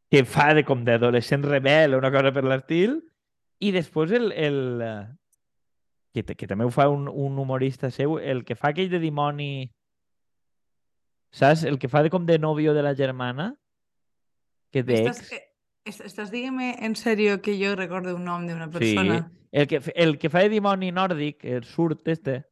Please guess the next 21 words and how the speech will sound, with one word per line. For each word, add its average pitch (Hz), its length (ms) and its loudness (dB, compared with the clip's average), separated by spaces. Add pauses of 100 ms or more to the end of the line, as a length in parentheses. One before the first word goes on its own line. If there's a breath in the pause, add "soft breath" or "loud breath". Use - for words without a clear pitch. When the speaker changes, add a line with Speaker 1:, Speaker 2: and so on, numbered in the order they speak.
(500)
Speaker 2:
Sí, - 180 0
però 190 140 2
no 185 140 -2
sé 185 160 -2
quin, 170 480 -4
l'he 180 140 6
dit 170 260 -4
qui 160 140 -4
Speaker 1:
Ja, 156 140 6
Speaker 2:
és. 143 60 2
Speaker 1:
però 120 140 0
bueno, 143 200 0
però 110 140 -4
que 113 120 -8
és, - 60 -14
que, 117 240 0
que, 107 180 -4 (100)
crec 92 220 -10
que 107 80 -8
és 107 60 -4
un, 113 100 -4